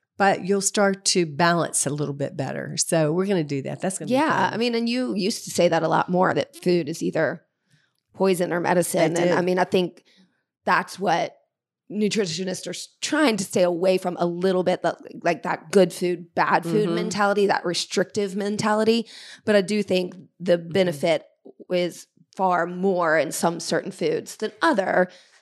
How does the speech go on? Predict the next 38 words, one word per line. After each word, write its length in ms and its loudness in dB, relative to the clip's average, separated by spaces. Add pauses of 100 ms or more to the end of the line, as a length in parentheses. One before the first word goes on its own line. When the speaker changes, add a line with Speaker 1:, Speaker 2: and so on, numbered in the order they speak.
(100)
Speaker 2:
as 180 2
about, 400 2
as 120 0
Speaker 1:
Except 160 4
Speaker 2:
far 80 2
Speaker 1:
for 60 2
Speaker 2:
as 100 2
Speaker 1:
one 180 0
thing. 120 0
Speaker 2:
fueling 340 2
you 140 -2
and 240 -8 (220)
giving 280 2
you 80 -4
nutrition 560 -6
that 200 -8 (360)
helps 420 -4
your 80 2
body. 320 -2 (140)
Speaker 1:
Well, 100 2
that's 220 2
very 200 2
true, 380 -4 (100)
except 280 0
for 100 2
one 280 2
thing. 340 -4
Speaker 2:
Oh, 40 0
I 120 2
know 60 -8
what 80 -8
you're 60 -10
gonna 160 -14
say, 180 -4
Speaker 1:
It's 100 0
Speaker 2:
but 100 -2
this 220 -4
is 160 -12